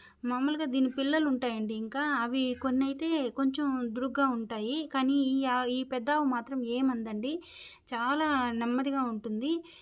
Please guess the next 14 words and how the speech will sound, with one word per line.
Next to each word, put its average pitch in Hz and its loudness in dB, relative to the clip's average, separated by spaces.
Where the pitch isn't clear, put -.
మా 247 -2
పిల్లలు 269 0
అయితే 277 0
అసలు 254 -2
భయం 240 0
లేకుండా 247 0
దానికి 247 -2
తినిపిస్తూ 247 -4
ఉన్నారు. 220 -2
దాన్ని 247 0
టచ్ 240 -4
చేసినా 277 -2
కూడా 285 0
ఏమనలేదండి. 240 -4